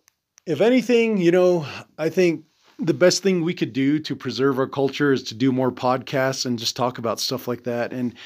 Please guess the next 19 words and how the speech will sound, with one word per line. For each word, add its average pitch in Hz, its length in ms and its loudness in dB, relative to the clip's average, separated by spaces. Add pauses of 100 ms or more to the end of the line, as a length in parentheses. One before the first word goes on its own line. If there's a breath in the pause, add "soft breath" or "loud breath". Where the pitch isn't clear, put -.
(380 loud breath)
have 156 220 2
it 135 140 2
documented 147 720 0
and, 127 320 -4
um, 120 580 -4
you 151 120 0
know, 131 160 0
maybe 135 440 0 (280)
possibly 143 480 2
go 143 240 6
into 139 160 -2
the 127 120 4
realm 135 380 2
of, 123 220 0
uh, 120 220 0
more 127 560 0 (600 soft breath)
televised 139 840 6
and 123 200 -2
more 123 760 -2